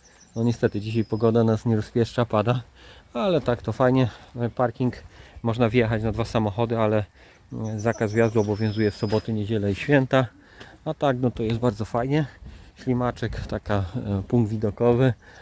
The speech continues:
ale jak widzicie, punkt widokowy dzisiaj nas nie rozpieszcza, bo niestety, ale pada. I doda-, nie, grzmi. I jeszcze grzmi. O kurde, od ostatniego tego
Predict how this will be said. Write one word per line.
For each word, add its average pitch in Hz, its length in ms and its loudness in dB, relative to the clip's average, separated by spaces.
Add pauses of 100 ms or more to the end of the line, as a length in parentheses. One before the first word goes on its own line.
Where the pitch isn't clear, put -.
(120)
ale 107 240 0
jak 104 180 -2
widzicie, 104 400 -6
punkt 104 240 -4
widokowy 101 520 -2
dzisiaj 98 400 0 (520)
nas 98 300 -4
nie 98 360 2 (160)
rozpieszcza, 98 800 -4
bo 87 200 -4 (560)
niestety, 98 420 -8
ale 92 140 -2
pada. 85 320 -6 (960)
I 107 240 2 (200)
doda-, 104 240 -10 (2000)
nie, 160 160 2
grzmi. 123 460 2 (880)
I 117 60 -8
jeszcze 117 360 -4
grzmi. 104 360 0 (840)
O 110 340 4
kurde, 117 360 2
od 104 160 0
ostatniego 110 580 -2
tego 113 320 0